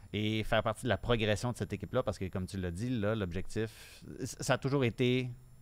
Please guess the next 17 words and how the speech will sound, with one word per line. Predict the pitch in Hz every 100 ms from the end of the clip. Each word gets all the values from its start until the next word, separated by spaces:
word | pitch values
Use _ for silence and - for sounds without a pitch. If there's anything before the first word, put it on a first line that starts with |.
| -
la | 92
carotte | 95 92 98
au | 98
bout | 98
du | 92
bâton, | 98 90 101 104
la, | 104 87 87 87 95 - -
<laughs> | - - -
qu'on | 135
n'arrive | 117 117 110
jamais | 107 120
à |
attraper, | 107 98 - 107
cette | 110 98
Coupe | 104 98
du |
Monde-là. | 95 87 90